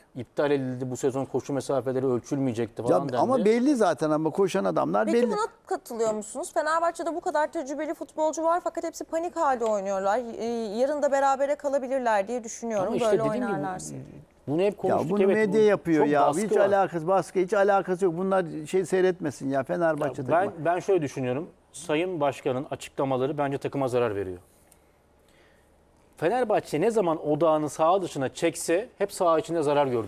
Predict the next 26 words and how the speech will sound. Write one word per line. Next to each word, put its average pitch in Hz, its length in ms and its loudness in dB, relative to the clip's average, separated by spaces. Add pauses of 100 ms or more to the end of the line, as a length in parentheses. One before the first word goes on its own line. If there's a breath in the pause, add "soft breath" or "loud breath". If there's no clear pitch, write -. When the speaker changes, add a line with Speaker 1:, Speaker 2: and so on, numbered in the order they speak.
Speaker 1:
bundan. 95 240 -12 (560 soft breath)
Hatırlayalım, 208 580 2 (380)
iki 196 180 -10
sezon 151 260 2
önce 135 240 0
Vitor 151 200 -2
Pe-, 156 160 -8 (120)
Pereira 151 360 2
döneminde 110 480 -6 (480 soft breath)
Fenerbahçe 180 520 2
bir 175 60 0
Trabzonspor 165 680 0
yenilgisi 143 440 -2
yaşadı 110 260 0
deplasmanda. 110 560 -6
İşte 123 140 -10
Kim 170 280 -2
Min-jae'nin 156 260 2
atıldığı 151 340 0
maçtan 143 360 -2
bahsediyorum. 98 460 -6 (320 soft breath)
Kırmızı 156 420 2
mıydı, 120 280 -4
değil 143 180 2
miydi 110 220 -4
tartışıldı. 110 640 -4